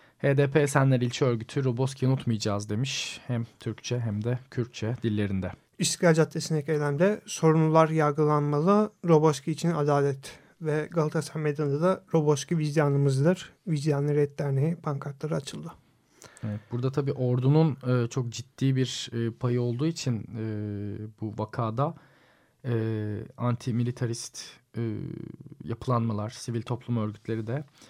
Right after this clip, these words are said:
Speaker 1: eylemlere ciddi katılım gösteriyorlar.
Speaker 2: Gazi Mahallesi'nde "Berke'nin katili, Roboski'nin faili." Sarıgazi'de de "Maras'ı ve Roboski'yi unutmadık, unutturmayacağız" pankartlarıyla yüründü.
Speaker 1: Evet, e,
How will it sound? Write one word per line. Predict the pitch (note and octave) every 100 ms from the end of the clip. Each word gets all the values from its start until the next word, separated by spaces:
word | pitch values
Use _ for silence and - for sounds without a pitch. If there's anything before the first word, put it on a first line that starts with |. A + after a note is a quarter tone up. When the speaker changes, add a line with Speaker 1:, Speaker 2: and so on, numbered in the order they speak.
| _ _
Speaker 1:
eylemlere | A#2 A#2 A2 G#2+ A#2+
ciddi | A2+ - C3+
katılım | C3 - A2+ G#2
gösteriyorlar. | G2 - F2+ - - - - - - _ _ _
Speaker 2:
Gazi | E3+ C#3+ C#3+
Mahallesi'nde | D#3 C#3 C3+ C3 - E3+ F#3+ F3
"Berke'nin | D3+ D3 D#3 D3+
katili, | C#3 D3 C3+ D#3 F3+ E3+
Roboski'nin | D3+ D3 C#3+ - E3 E3
faili." | - D3 C3+ C3 F#3+ G3+ _ _ _ _
Sarıgazi'de | - E3 D#3+ D#3 C#3 C#3+ C#3+
de | D3 F#3+ - D4
"Maras'ı | F3 D3+ D3+ D3 C#3 E3+
ve | D#3
Roboski'yi | D3 C#3+ D3 C#3 - D#3+
unutmadık, | D3 C#3 D3 D3+ E3+
unutturmayacağız" | D#3 C#3+ - D#3 C#3+ C3+ D#3+ F3 - -
pankartlarıyla | D3+ C#3 C3+ C3+ D3 C#3+ E3
yüründü. | D3 C#3+ C3+ C3+ - _ _ _ _ _ _ _ _ _ _ _
Speaker 1:
Evet, | A#2 G#2+ G#2 -
e, | -